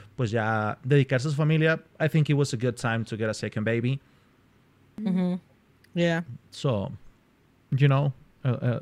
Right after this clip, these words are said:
Speaker 2: But
Speaker 1: el,
Speaker 2: if she,
Speaker 1: el tiempo
Speaker 2: if
Speaker 1: no
Speaker 2: she gets
Speaker 1: perdona.
Speaker 2: back, I'm gonna be mad.
Speaker 1: Yeah.
Speaker 2: <laughs>
Speaker 1: Checo, ¿cómo estás? Nos saluda el Checo.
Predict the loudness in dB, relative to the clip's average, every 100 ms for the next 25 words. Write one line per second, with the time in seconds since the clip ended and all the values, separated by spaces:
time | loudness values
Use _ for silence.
0 | -2 0 2 2 0 6 6 8 6 6
1 | 6 6 4 2 -2 -10 -10 _ _ _
2 | _ -20 _ _ _ -8 -2 -2 -2 -4
3 | -6 -14 _ _ _ _ -6 0 2 0
4 | -4 -6 -6 0 0 0 4 4 8 8
5 | 8 8 6 6 6 6 4 2 4 6
6 | 6 6 4 4 2 2 0 0 0 2
7 | 0